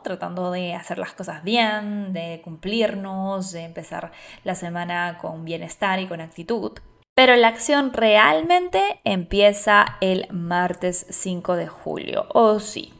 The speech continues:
tenemos dos ingresos que están conectados. Tenemos a Marte ingresando en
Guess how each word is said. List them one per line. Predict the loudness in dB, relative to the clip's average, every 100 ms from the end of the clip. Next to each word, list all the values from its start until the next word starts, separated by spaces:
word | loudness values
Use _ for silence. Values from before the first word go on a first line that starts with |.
| 0
tenemos | 2 2 0 -4 -4 -12
dos | -2 4 4 4 0
ingresos | -6 -2 0 2 0 0 -2 -4 -14 -14
que | -8
están | -6 -4 -2
conectados. | -2 -2 -8 -12 -10 -14 -10
Tenemos | -8 -6 -4
a | -4
Marte | -4 2 2 2 0 -4 -4 -4
ingresando | -8 -6 -4 -4 -4 -4
en | -6